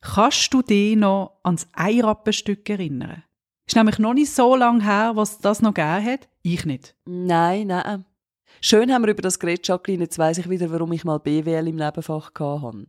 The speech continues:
Speaker 1: Für mich ist eins klar. Du bist für mich ein Goldstück.
Speaker 2: Oh.
Speaker 1: Und alle, die uns zuhören, auch.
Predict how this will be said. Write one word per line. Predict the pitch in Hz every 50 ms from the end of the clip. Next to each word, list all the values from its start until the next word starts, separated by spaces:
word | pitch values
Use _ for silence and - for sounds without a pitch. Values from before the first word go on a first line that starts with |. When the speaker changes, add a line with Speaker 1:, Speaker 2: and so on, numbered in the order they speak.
| _
Speaker 1:
Für | - 254 247
mich | 247 269 294 320
ist | 311 -
eins | 247 226 233 240 240 -
klar. | - - 208 180 160 131 123 147 - _ _ _ _ _ _ -
Du | 226 254
bist | - 285 254 -
für | - - 226
mich | 208 208 208 214 220 220 -
ein | - -
Goldstück. | - 165 170 190 247 - - - 302 370 - _ _ - - _ _ _ _ _ _ 196
Speaker 2:
Oh. | 180 151 147 160 226 320 359 349 359 370
Speaker 1:
Und | 208 208 - -
alle, | 202 214 233 269
die |
uns | 262 254 240 233 - -
zuhören, | - 220 220 220 214 202 202 202 208 185 170
auch. | 160 151 147 147 180 240 294